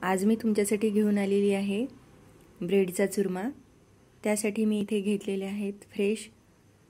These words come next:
पाच, अ, bread घेतलेले आहेत, थोडेसे शेंगदाणे, थोडंसं डाळवं, कढीपत्ता,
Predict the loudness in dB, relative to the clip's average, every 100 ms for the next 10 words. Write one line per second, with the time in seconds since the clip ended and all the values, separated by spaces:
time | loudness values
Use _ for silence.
0 | _ -20 -6 -2 -2 -2 -2 -2 0 4
1 | 4 6 2 2 -2 -2 -2 -4 -6 -6
2 | -12 _ _ -6 -4 -2 -2 -2 -2 0
3 | -2 -2 -6 -10 -14 _ _ _ -6 -4
4 | -4 -6 -2 -2 -2 -4 -8 -10 -20 -20
5 | -20 _ _ -6 0 0 -2 -8 -8 -6